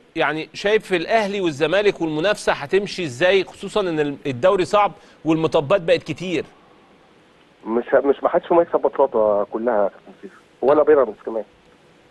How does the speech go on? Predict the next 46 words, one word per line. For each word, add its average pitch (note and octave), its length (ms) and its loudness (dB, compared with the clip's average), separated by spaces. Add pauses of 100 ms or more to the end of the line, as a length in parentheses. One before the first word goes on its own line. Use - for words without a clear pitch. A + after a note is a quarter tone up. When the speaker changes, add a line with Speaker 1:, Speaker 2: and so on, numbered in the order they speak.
Speaker 2:
ولا B2+ 140 2
Speaker 1:
معلش D3 120 2
تاني E3 180 4
يا C#3 40 0
Speaker 2:
بيراميدز D#3 60 -2
ولا D3+ 40 4
Speaker 1:
كابتن. D3 80 4
Speaker 2:
الاهلي D#3+ 180 0
والزمالك D3 480 -2
مش D3 140 -4
هيكسبوا D#3 300 0
ماتشاتهم C#3+ 380 -6 (380)
كلها B2+ 220 -4
اللي B2 120 -8
جايه. B2 180 -8 (420)
ما - 60 -12
حدش B2 120 -2
فيهم C#3+ 100 -2
Speaker 1:
آه. C#3 60 0
Speaker 2:
هيكسب A#2+ 140 -2
ماتشاته B2+ 300 -2
كلها B2 120 0
اللي A2+ 120 -2
جايه. G#2+ 140 -2 (200)
Speaker 1:
اه، C#3+ 80 0
ده D3 100 2
المطبات، D3 340 0
Speaker 2:
هيتعادلوا E3 280 0
Speaker 1:
المطبات D#3 440 0
لسه F#3+ 240 -4
بدري D3+ 280 -2
يعني. G2+ 200 -8 (400)
Speaker 2:
لا، A#2+ 340 2
الدوري D#3+ 300 0
ده D3+ 180 -2
اصعب B2 300 0 (100)
دوري D#3 260 0
هيجي B2+ 220 -10
في - 80 -20
تاريخ C3 220 -8
الدوري C3 300 -2
المصري. A#2 440 -4
Speaker 1:
صح، - 340 -12
صح. B2+ 240 0
Speaker 2:
اصعب G#2+ 260 0
دوري. B2+ 280 2